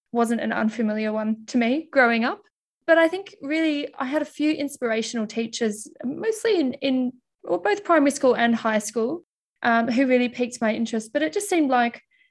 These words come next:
in a way, I had a sort of natural curiosity that led me to ask lots of questions about nature and the world around me. Um,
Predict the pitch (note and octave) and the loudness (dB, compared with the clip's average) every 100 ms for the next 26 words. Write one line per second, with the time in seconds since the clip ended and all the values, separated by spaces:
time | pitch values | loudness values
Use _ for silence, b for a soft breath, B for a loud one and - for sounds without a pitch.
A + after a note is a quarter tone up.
0 | _ - C4 C4+ B3 A3+ B3+ A#3+ A#3+ A#3 | _ -2 2 4 6 6 4 4 2 0
1 | A#3+ A3+ G#3+ B3 B3 - A#3 A3+ A3+ - | 0 0 2 0 -2 -2 -2 -4 -8 -2
2 | B3 G#3+ G#3 A3+ A3 G#3+ G#3 G#3+ _ _ | 0 2 0 -4 -4 -2 -4 -8 _ _
3 | _ - A3+ A#3 A3+ A3 - A3+ G#3+ B3 | _ -4 2 4 6 2 0 0 0 -2
4 | - A3 A3 G#3+ - G3+ G3 G3+ G#3 G#3 | -6 -8 -4 -4 -2 -2 0 0 0 0
5 | - A3+ G#3+ A3 G#3+ G#3+ G#3 G#3 G3+ G3 | -2 2 2 2 -2 0 0 0 2 0
6 | F#3+ G3 F#3+ G3 G3+ G#3+ - _ _ - | 0 -4 -4 -4 -6 -8 -10 _ _ -8
7 | A3 G3 F#3+ G3 | -4 -2 -2 -6